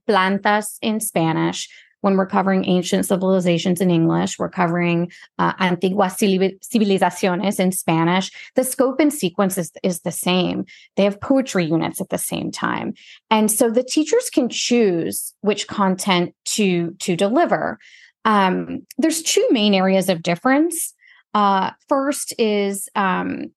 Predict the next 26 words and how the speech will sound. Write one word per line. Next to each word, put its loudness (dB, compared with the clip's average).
in 4
the, 0
in 4
the 2
literature 0
units, 2
we've 0
incorporated -2
some, -2
incorporated 0
some 2
wonderful 0
Spanish -2
original 0
texts, -4
which -2
connect 0
with 2
and -2
honor 2
Latino -2
students' -6
diversity 0
and -2
background. 0
Some 0